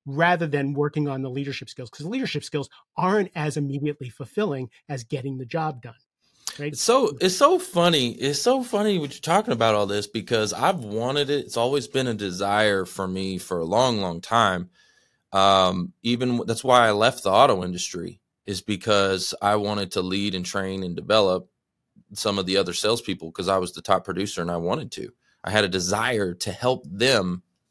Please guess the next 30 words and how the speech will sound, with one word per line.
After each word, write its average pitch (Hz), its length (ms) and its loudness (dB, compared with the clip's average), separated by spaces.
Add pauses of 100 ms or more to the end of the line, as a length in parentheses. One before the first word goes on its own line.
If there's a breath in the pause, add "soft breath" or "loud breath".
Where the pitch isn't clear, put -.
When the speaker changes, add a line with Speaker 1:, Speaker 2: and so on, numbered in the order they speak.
(360)
Speaker 2:
you 104 120 -2
know, 95 100 2
learn 143 300 6
what 135 80 4
I 160 120 4
learned, 95 380 -2 (140)
you 98 120 -6
know, 101 280 -4 (1040 soft breath)
and 113 240 4
they 120 100 8
wouldn't 117 260 4
allow 113 380 2
me 92 220 -2
to. 90 520 -6 (460)
And 107 180 0
so 107 260 4
that's 107 420 2 (180)
a 104 60 -2
big 117 280 0
driver 101 420 6
of 92 80 2
why 101 180 8
I 98 60 8
was 95 160 2
like, 92 400 0
"Deuces, 107 440 4
I 117 140 4
gotta, 117 240 2
you 120 80 -2
know, 98 360 0